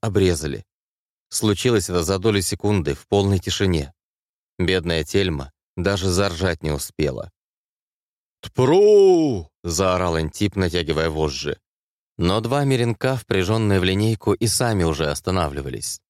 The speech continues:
даже привстали на дыбы. И они-то заржали в диком испуге. Явно не поняли, что произошло, так же, как сперва не уразумели этого и люди. Задняя часть кобылки Тельмы секунду или две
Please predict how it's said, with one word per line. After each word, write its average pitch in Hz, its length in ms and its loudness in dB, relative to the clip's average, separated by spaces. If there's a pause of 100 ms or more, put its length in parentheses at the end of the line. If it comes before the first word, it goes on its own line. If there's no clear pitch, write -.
(180)
даже 87 320 0
привстали 87 480 -2
на 73 100 -6
дыбы. 71 380 -2 (680)
И 92 280 2
они-то 101 440 0
заржали 78 640 -4 (380)
в 87 100 0
диком 85 320 0
испуге. 76 540 -4 (580)
Явно 117 400 0
не 113 160 2
поняли, 123 380 0
что 110 320 0
произошло, 80 720 -2 (480)
так 92 200 -2
же, 71 160 -10
как 92 180 -4
сперва 117 360 -2
не 123 140 2
уразумели 87 560 2
этого 78 380 -2
и 78 120 2
люди. 73 400 -4 (1200)
Задняя 107 480 0
часть 110 280 -2
кобылки 98 440 -2
Тельмы 90 480 0 (180)
секунду 135 560 0
или 92 120 2
две 92 320 0